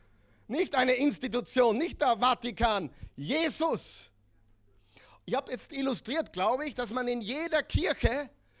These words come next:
selbstverständlich Dinge findet, die gut sind und manche Dinge, die einfach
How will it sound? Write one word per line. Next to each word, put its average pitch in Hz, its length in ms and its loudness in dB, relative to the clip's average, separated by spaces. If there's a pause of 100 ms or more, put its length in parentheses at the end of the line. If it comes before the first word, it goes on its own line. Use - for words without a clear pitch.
(100)
selbstverständlich 262 1600 0
Dinge 247 300 2
findet, 247 640 0 (420)
die 220 500 0 (440)
gut 294 280 8
sind 285 480 0 (500)
und 190 220 -2
manche 208 320 -2
Dinge, 190 320 0
die 175 160 -2
einfach 170 520 0